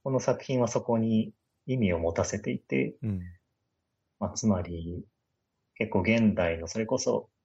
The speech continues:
Speaker 1: インターネットとかがある世界だと、この文字とか情報を通して、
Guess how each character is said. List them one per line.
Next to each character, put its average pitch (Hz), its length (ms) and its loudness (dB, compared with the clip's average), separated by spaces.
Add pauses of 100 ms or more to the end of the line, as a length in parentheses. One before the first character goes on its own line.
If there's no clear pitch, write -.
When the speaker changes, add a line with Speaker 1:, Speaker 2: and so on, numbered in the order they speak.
(440)
Speaker 1:
イ 104 100 0
ン 104 160 2
タ 107 160 6
ー - 20 8
ネ 107 100 8
ッ 107 80 -2
ト - 100 -12
と - 100 -14
か 104 120 2
が 123 140 2
あ 123 40 2
る 123 200 -4 (200)
世 - 160 -4
界 82 200 0
だ - 80 -12 (120)
と、 - 200 -8 (260)
こ 98 60 -12
の 92 80 -4
文 110 180 4
字 98 140 -2
と 107 120 2
か 107 300 2 (200)
情 92 260 0
報 92 480 0 (180)
を - 100 -4
通 113 240 2
し - 180 -6
て、 - 340 2